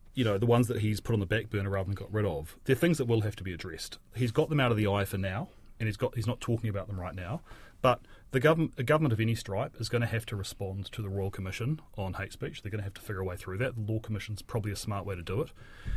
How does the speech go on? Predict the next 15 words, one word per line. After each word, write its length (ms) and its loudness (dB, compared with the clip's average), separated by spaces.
And 120 4
the 80 2
Three 180 0
Waters 320 2
reform, 460 -2
you 80 2
know, 180 0
th-, 140 -10
just 260 4
as 80 0
we've 100 2
been 80 2
talking 280 0
about 200 -6
today, 400 -2